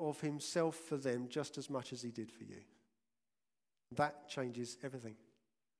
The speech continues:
Knowing what we share in Christ eclipses all our differences. Doesn't ignore our differences, doesn't dismiss them.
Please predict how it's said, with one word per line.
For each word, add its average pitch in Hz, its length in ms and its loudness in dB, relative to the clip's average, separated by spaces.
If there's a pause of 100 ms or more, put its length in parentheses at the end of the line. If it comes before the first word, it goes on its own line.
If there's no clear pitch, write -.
(580)
Knowing 156 280 4
what 160 140 0
we 143 140 4
share 160 400 6
in 156 100 2
Christ 135 580 0
eclipses 131 640 -4
all 120 160 0
our 113 80 -2
differences. 117 640 -8 (340)
Doesn't 165 220 4
ignore 175 320 8
our 202 80 10
differences, 202 640 0 (100)
doesn't 147 280 2
dismiss 180 420 2
them. 202 300 2